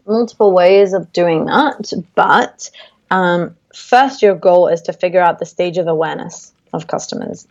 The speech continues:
And to do that, you can look at the keywords that people are using to arrive on your shop, on your e-commerce shop. Um, you can look at the time that people are arriving on your website, and you can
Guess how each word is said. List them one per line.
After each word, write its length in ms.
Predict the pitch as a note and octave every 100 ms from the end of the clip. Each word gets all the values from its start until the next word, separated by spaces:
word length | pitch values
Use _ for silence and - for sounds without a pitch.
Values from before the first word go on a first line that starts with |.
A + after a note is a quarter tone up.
| -
And 280 | E3 E3+ E3+
to 120 | -
do 200 | F3+ B3
that, 340 | G#3+ F3 F3 - F3
you 160 | F3
can 220 | E3+ F3
look 160 | F3 -
at 100 | -
the 80 | C4
keywords 480 | - - A#3 B3+ B3
that 160 | -
people 420 | A3+ A3 A3+ A3+ -
are 180 | G#3 G#3+
using 540 | F#3+ F3 F3 F#3 G3
to 140 | - A3
arrive 440 | F#3+ D3+ D3+ D#3+
on 420 | - F3+ F#3 F#3 F#3
your 340 | F#3+ F#3+ F#3+
shop, 360 | - G3+ - - _ -
on 80 | F#3+
your 80 | F3
e-commerce 400 | - - - -
shop. 320 | - - - - - - - -
Um, 360 | E3+ E3+ E3 F#3
you 120 | F#3+
can 260 | F#3 G3 F#3
look 280 | F#3+ F#3 - F#3+
at 400 | F#3 F3+ - - _ _
the 60 | F#3
time 440 | F3+ - A3+ G#4 A3+
that 120 | -
people 300 | F3+ F3+ E3+
are 180 | E3 E3
arriving 400 | D#3+ E3 E3 E3
on 100 | E3+
your 140 | E3+
website, 440 | E3+ E3+ E3+ E3 -
and 300 | F#3 F#3 F3
you 160 | F3
can 420 | E3+ F3+ F3 F3